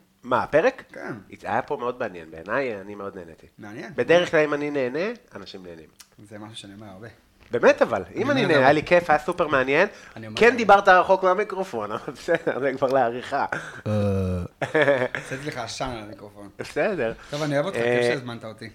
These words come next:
Speaker 1: תלכו למסעדות של בנצי, הכפר מיו, הייתי, סופר טעים, איטלקי,
Speaker 2: תבואו,
Speaker 1: מדויק,
Speaker 2: תבואו.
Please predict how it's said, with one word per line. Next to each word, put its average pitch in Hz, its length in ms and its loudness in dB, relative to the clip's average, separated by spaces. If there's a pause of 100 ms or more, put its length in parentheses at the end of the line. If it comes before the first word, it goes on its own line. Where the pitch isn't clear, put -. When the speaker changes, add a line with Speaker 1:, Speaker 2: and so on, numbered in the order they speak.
(100)
Speaker 1:
תלכו 151 400 2
למסעדות 151 800 4
של 123 280 -4
בנצי, 131 460 2
הכפר 127 380 0
מיו, 123 280 -2
הייתי, 127 480 -2 (160)
סופר 180 440 -2
טעים, 127 560 -2 (120)
איטלקי, 120 360 -2
Speaker 2:
תבואו, 143 400 0
Speaker 1:
מדויק, 127 760 6
Speaker 2:
תבואו. 110 160 -10